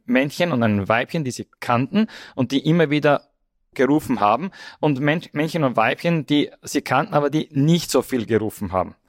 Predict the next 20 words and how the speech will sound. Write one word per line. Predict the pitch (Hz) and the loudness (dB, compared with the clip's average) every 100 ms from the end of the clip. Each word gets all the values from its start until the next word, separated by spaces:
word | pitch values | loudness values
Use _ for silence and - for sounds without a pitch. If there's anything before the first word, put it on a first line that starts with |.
| - | 0
Oder | 127 | 0
zum | - 143 | 0 0
Beispiel | 135 - | 0 0
machen | 131 139 | -4 0
wir | 135 | -2
Individuen, | 156 143 139 170 180 147 | 0 0 2 2 0 0
die | 143 | 0
sie | 139 - - - _ | -2 -4 -14 -20 _
kannten, | - 147 190 | -2 -2 -2
die | 156 | -4
viele | 143 175 202 202 | -4 2 4 4
rufen | 202 - 202 | 2 -2 0
normalerweise | 165 147 165 160 160 175 190 | 2 2 0 0 0 0 -2
und | 175 135 120 | -2 -8 -6
die | 143 | 0
wenig | 131 143 131 | 2 2 -2
rufen. | 101 92 90 | -4 -6 -12
Machen | 90 113 | -14 -12
wir's | 107 | -2
einfach. | 110 104 - | -2 -2 -12